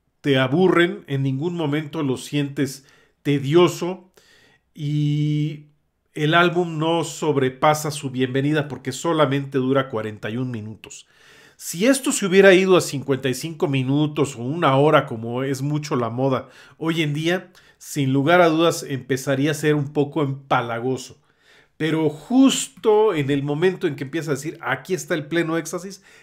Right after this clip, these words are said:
termina el álbum. Tiene algunas notas limpias que realmente sientes absoluta desolación y tristeza. Y tiene, por ejemplo, al final también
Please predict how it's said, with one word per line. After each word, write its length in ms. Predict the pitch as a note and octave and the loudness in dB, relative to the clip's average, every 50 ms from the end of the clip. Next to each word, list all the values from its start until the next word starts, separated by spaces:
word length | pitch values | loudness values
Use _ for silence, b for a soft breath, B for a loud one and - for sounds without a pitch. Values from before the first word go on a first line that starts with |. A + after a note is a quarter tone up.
| b b b | b b b
termina 460 | - E3 D#3+ D#3+ D#3 F3 F3 E3 D#3+ | -2 0 0 0 0 0 -2 0 0
el 120 | D3 C3+ C3+ | 0 2 0
álbum. 280 | C3 B2+ G#2+ G2 F2+ b b b b b b - | 0 -2 -4 -8 -16 b b b b b b 0
Tiene 260 | F3+ G3+ A3+ C4+ C4 | 2 2 4 4 4
algunas 500 | A#3+ A3 A3 A#3 A3+ A3+ G#3 D3+ - F#3 | 2 2 2 2 4 4 4 2 2 2
notas 440 | G3 G3 G3 G3 - G3+ F3+ C#3+ C#3+ | 4 4 4 4 4 2 2 2 0
limpias 920 | F3 F3 F3 F3 F3+ E3+ D3 D3+ D#3+ F3 F3 E3+ - - - - - _ _ | -4 -4 -4 -4 -4 -6 -6 -2 2 2 4 4 2 -2 -8 -12 -14 _ _
que 720 | - C#3 C3+ C3 C3+ B2+ B2+ B2+ B2 A#2+ A2+ A2+ A2 - b b b b b b b b b _ _ _ - | -6 -2 -2 0 0 0 0 -2 -4 -6 -8 -10 -12 -14 b b b b b b b b b _ _ _ -10
realmente 640 | - D3 D#3+ F3 F#3+ F#3+ G3 - - G3 F3+ C#3+ - | -6 -2 0 0 2 2 0 2 2 -2 -2 -2 -12
sientes 680 | - - - - E3+ E3+ D#3+ D3+ D#3 F#3 E3+ C#3+ - | -12 -10 -10 -6 -6 -6 -6 -2 0 0 0 0 -4
absoluta 720 | D3+ B2+ - - - C#3 C3 D3 E3 F3+ F3 - - G3+ F#3+ | -8 -8 -8 -8 -6 -4 -4 -2 -2 -2 -4 2 4 4 4
desolación 1040 | F3+ D3+ C#3 D3 - C3+ C3 C3 C3+ C3+ C3 - - E3+ D#3 D#3 D#3 D#3+ D#3+ F3+ A3 | 4 2 0 0 -2 -4 -2 0 0 -2 -2 -4 -8 -4 -4 -2 -2 -4 -6 -10 -12
y 120 | - C#3 A#2 | -14 -16 -14
tristeza. 960 | - C3+ B2 A#2+ A2 - - - - D#3+ D#3+ D#3+ C#3+ D3 C#3 A2 G2 _ _ _ _ _ B B B B B B B B B B | -10 -10 -8 -8 -10 -12 -16 -10 -6 -4 -2 -2 -2 -4 -6 -8 -8 _ _ _ _ _ B B B B B B B B B B
Y 100 | C3 C3+ | -14 -10
tiene, 280 | C#3+ D#3+ F3 E3+ F#3 | 0 0 2 2 2
por 180 | F3+ E3+ E3+ E3 | 2 2 -2 2
ejemplo, 320 | C#3+ F#3 E3 C#3+ E3+ F#3 | 2 2 0 2 2 2
al 80 | E3+ C#3+ | 2 2
final 440 | - - D3+ D3 D3 D#3 D#3+ D#3+ - | 0 -6 -6 -4 0 0 0 0 0
también 520 | E3+ D3+ D3 D3 D3 D3+ C#3+ C#3 C3+ - | -2 0 0 2 2 0 0 -2 -8 -12